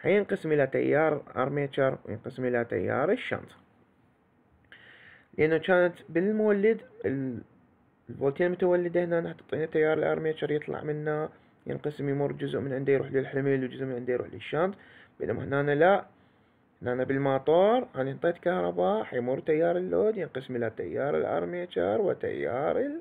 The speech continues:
الشنط. طبعًا القوة الدافعة الكهربائية المعاكسة تكون متشابهة لقوة الدافعة الكهربائية المتولدة بالمولد،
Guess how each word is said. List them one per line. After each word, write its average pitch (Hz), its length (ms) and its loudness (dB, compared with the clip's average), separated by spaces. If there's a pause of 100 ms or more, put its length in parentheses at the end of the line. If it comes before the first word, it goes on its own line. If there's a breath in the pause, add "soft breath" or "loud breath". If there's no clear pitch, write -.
(140)
الشنط. - 380 -14 (3250 soft breath)
طبعًا 123 480 2 (760)
القوة 135 360 2
الدافعة 127 320 2
الكهربائية 123 920 -2 (1500)
المعاكسة 127 640 2
تكون 127 460 -6 (220)
متشابهة 175 580 0
لقوة 139 920 -2
الدافعة 123 220 0
الكهربائية 120 880 0
المتولدة 113 640 -2
بالمولد، 104 640 -2